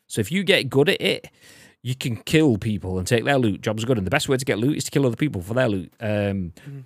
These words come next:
Speaker 1: and you've gotta be good at that. But now, you know, the best way to get loot is to just, just loot, and everyone that you f-, play against, it's like Ultimate Team. You will be coming up against a Ronaldo and a Messi and Kylian
Speaker 2: Yeah.
Speaker 1: Mbappe out on the wing, plus Neymar, plus Ronaldinho, plus
Speaker 2: <laughs>
Speaker 1: blah, blah, blah. It's like,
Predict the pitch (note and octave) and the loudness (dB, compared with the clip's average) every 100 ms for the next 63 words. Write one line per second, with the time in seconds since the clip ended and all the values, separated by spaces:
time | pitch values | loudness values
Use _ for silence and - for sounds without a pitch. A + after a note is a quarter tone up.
0 | _ - G#2+ B2 A#2 C3 D#3+ F#2 F2 - | _ -6 -2 0 2 4 4 4 0 -8
1 | _ _ _ - D3+ A#2+ - _ _ _ | _ _ _ 2 4 4 0 _ _ _
2 | B2+ D3 A2+ A2+ B2+ A#2 C3 B2+ A#2 A#2 | 2 4 4 2 0 0 0 0 -2 0
3 | G#2+ A#2 B2 - A#2 B2+ _ - C#3 B2 | 0 0 -2 -4 -4 -4 _ 2 2 2
4 | B2 C3 D3+ A2 G2 G#2 A2+ A2+ A#2 G#2+ | 0 2 2 2 -2 0 0 2 4 2
5 | A2 A2 G#2+ - - C3 C3 G2 E2+ E2+ | 0 -2 -6 -6 -2 2 2 2 -4 -6
6 | G2+ - A#2 - B2 C3 A#2+ F#2 F#2+ E2 | -8 -2 -2 -2 -4 -6 -10 -10 -10 -10
7 | D#2+ - A2 A2+ A2 A2 - A2 G#2+ A#2+ | -12 -6 0 2 2 -2 -4 -4 -2 -2
8 | G2 F#2 - E2+ E2 E2+ E2+ D#2 F#2 F#2 | -4 -6 -8 -8 -6 -8 -10 -10 -10 -12
9 | E2+ - F2+ D#2+ D#2+ - F#2+ F2 E2+ - | -14 -16 -16 -16 -18 -12 -8 -6 -8 -6
10 | G2 F2+ F2+ F2+ G#2 F2 D2 F2+ E2+ E2+ | -4 -2 -4 -6 -8 -8 -8 -8 -6 -8
11 | E2+ G2 F2 F2 F2 E2 F2 - F#2+ - | -10 -10 -8 -6 -6 -8 -8 -8 -8 -8
12 | - G2 F#2 F2+ F#2 F2+ F#2 G2+ G2+ - | -8 -6 -4 -4 -4 -4 -6 -6 -6 -6
13 | A#2+ F#2+ G2 F#2+ - D3+ A2+ B2+ B2+ - | -10 -12 -14 -18 -20 -16 -2 2 2 2